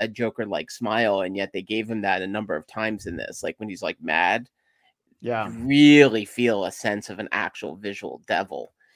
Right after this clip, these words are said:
Speaker 1: in ways that, um, usually for me at least, I, I didn't notice as much in other Daredevil appearances in comics.
Speaker 2: Yeah, I think that you have to look specifically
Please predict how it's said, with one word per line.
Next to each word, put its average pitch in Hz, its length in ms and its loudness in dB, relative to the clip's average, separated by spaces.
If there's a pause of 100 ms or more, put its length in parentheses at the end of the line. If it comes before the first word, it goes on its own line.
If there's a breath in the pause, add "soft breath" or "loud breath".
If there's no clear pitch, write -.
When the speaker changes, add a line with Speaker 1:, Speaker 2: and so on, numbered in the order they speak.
(180 soft breath)
Speaker 1:
in 107 180 -2
ways 98 420 -2
that, 95 320 2 (140)
um, 104 280 -2 (240)
usually 269 420 -2
for 196 160 0
me 185 220 4
at 226 120 -2
least, 113 300 -4
I, 110 220 2
I 113 180 -2 (580)
didn't 190 260 2
notice 202 340 -2
as - 160 -10
much 82 260 -8
in 101 100 -6
other 92 380 -4 (420 soft breath)
Daredevil 104 420 4
appearances 92 500 -6
in 87 80 -10
comics. - 600 -10 (560 soft breath)
Speaker 2:
Yeah, 190 380 8
I 185 140 4
think 240 320 -2
that 180 300 -2
you 170 160 4
have 175 200 4
to 156 100 0
look 151 360 4
specifically 127 1300 -6